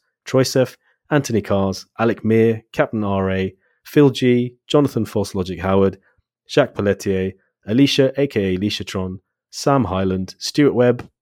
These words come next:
Amar, Laserbeak, Puma the Hunter, Mike S, Vegemite Mike, Peter Hammerson, Andrew Bentley, Shenry, Chris Norris, Jesse Moreno,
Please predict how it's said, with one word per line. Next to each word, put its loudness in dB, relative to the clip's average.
Amar, 2
Laserbeak, 0
Puma 2
the 2
Hunter, -2
Mike -4
S, -8
Vegemite 0
Mike, -4
Peter 0
Hammerson, -4
Andrew -4
Bentley, 0
Shenry, 2
Chris -8
Norris, 2
Jesse 0
Moreno, 0